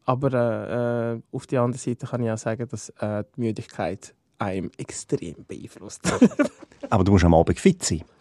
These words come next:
Speaker 1: Du musst am Abend fit sein. Es, es ist einfach nicht mal das wegen dem Abend. Es ist irgendwie, du hast einen Auftritt, am acht, zehn ist fertig, bist am zwölf Uhr eins daheim. Und am, äh, fünf, zwischen fünf und sechs musst du wieder rauf. Das, das merkst du.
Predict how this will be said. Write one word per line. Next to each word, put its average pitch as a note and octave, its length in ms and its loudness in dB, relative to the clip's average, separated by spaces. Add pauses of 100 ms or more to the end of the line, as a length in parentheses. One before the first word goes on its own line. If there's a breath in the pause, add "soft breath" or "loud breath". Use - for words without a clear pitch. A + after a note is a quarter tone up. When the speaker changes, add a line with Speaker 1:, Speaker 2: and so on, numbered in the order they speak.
(140)
Speaker 1:
Du G3+ 60 6
musst C4 120 10
am D4+ 100 6
Abend C#4+ 200 6
fit F4 180 6
sein. - 220 4
Es, A3+ 140 2
es B3 300 -2
ist F#4 60 4
einfach E4+ 180 4
nicht D#4 180 8
mal F#4+ 320 2 (200)
das C4 280 0
wegen C4 200 0
dem - 40 0
Abend. C#4 440 0
Es G#3 80 -2
ist A3 140 2
irgendwie, C4 560 -2
du A#3 80 -2
hast G#3 80 -4
einen G#3 100 0
Auftritt, B3+ 400 -6
am G#3 140 2
acht, - 280 -2 (140)
zehn G#3+ 240 0
ist G3+ 120 0
fertig, G3 440 2 (360 soft breath)
bist G3 120 -4
am F#3+ 100 0
zwölf G3+ 280 0
Uhr F#3+ 100 -2
eins F3 220 -2
daheim. F#3 480 0 (400 soft breath)
Und F3+ 300 2
am, E3 260 2
äh, E3 680 -2 (340)
fünf, - 320 2 (160)
zwischen G3 180 0
fünf G3+ 200 0
und F#3+ 120 4
sechs F3+ 260 0
musst G3 200 2
du - 20 2
wieder D3+ 160 4
rauf. E3 300 2
Das, G3 420 -4
das A3+ 220 -4
merkst G3 460 -2
du. G#3 60 2